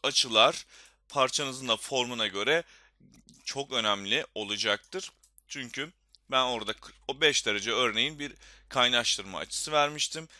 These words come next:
Buna göre şu anda hareketlerini tamamlıyor. İlk etapta geldi, alabildiği yerleri aldı. Optimizasyonda Z level'dan sonra.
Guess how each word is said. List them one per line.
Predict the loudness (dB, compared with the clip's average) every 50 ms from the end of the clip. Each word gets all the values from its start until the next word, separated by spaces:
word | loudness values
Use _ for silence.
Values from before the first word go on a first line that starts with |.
| -20 _ -14
Buna | -10 -6 -4 -2 -2
göre | -2 -2 -4 -2
şu | -2 0 2 2
anda | 2 0 0 -4 -6 -2
hareketlerini | 0 0 0 -2 -4 -8 -8 -6 -6 -6 -6 -6 -8 -10 -10 -12 _ _ _ _ -6
tamamlıyor. | -4 -2 0 0 -2 -2 -4 -8 -10 -10 -12 _ _ _ _ _ _ -4
İlk | -4 -2 0 0
etapta | 0 2 4 4 2 2 0 -8
geldi, | -2 4 6 6 6 6 6 4
alabildiği | 4 4 2 0 -2 -4 -10 -8 -4 0 4
yerleri | 4 4 4 4 4 4 6
aldı. | 6 6 4 2 0 -4
Optimizasyonda | -2 -2 -4 -4 -6 -8 -8 -2 2 4 4 4 2 0 -6 -4 -4 -4
Z | -2 0
level'dan | 0 0 0 0 -2 -2 -2 -2 -2 0 0 0 0
sonra. | 0 0 4 6 8 8 8 8 8 4